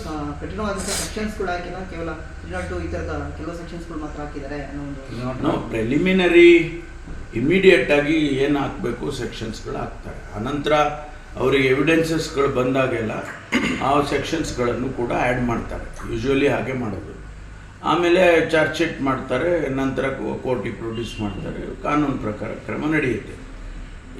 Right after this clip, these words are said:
Speaker 2: ಈಗಲೇ ಹಾಕ್ಲಿಲ್ಲ, ಆಗಲೇ ಹಾಕ್ಲಿಲ್ಲ ಅಂದರೆ ಆ ಸಂದರ್ಭದಲ್ಲಿ ಇಮಿಡಿಯೇಟ್ ಆಗಿ ಯಾರು ಕಾನ್ಸ್ಟೇಬಲ್ ಅಥವಾ ಇನ್ಸ್ಪೆ-, ಇನ್ಸ್ಪೆಕ್ಟ್ರು ಅಥವಾ ಇನ್ಸ್ಪೆಕ್ಟ್ರು ಯಾರು ಅಲ್ಲಿ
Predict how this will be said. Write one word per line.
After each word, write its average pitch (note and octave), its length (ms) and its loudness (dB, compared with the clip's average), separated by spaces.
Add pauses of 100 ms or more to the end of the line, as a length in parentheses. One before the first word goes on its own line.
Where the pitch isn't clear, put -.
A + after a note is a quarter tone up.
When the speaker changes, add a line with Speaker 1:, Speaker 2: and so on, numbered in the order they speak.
(120)
Speaker 2:
ಈಗಲೇ E3+ 300 6
ಹಾಕ್ಲಿಲ್ಲ, E3 480 8
ಆಗಲೇ D#3 380 2
ಹಾಕ್ಲಿಲ್ಲ C#3+ 480 0
ಅಂದರೆ C3 220 -4
ಆ B2 220 0
ಸಂದರ್ಭದಲ್ಲಿ F3 840 2
ಇಮಿಡಿಯೇಟ್ F3+ 500 4
ಆಗಿ E3 500 2 (260)
ಯಾರು D3 400 6
ಕಾನ್ಸ್ಟೇಬಲ್ C#3+ 840 2
ಅಥವಾ C3+ 220 0
ಇನ್ಸ್ಪೆ-, C3+ 560 -2
ಇನ್ಸ್ಪೆಕ್ಟ್ರು C3 600 -4 (460)
ಅಥವಾ A2+ 240 0
ಇನ್ಸ್ಪೆಕ್ಟ್ರು C3+ 680 2
ಯಾರು C#3 580 0 (320)
ಅಲ್ಲಿ B2+ 540 2